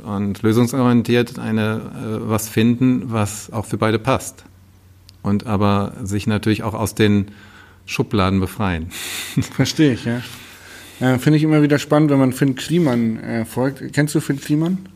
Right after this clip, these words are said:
Speaker 1: Nee.
Speaker 2: Finn Kliman ist, ähm, hat, glaub ich, aus,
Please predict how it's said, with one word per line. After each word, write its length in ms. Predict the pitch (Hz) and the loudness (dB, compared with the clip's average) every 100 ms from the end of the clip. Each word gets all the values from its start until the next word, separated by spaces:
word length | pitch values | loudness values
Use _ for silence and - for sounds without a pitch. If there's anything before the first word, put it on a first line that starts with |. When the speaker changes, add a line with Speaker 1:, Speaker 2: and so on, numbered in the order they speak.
| - - - | -20 -18 -6
Speaker 1:
Nee. 240 | 104 107 107 - - _ _ - - | -2 -2 -6 -14 -20 _ _ -20 0
Speaker 2:
Finn 180 | 151 139 | 2 2
Kliman 400 | 156 165 147 131 | 2 4 4 2
ist, 300 | 131 131 127 | -2 -2 -4
ähm, 420 | 123 120 117 117 - - - - | 0 2 2 0 -8 -20 -20 -18
hat, 260 | - 143 147 | -2 -2 2
glaub 200 | 131 127 | 2 4
ich, 200 | 123 - | 0 -2
aus, 300 | 127 120 | -2 -2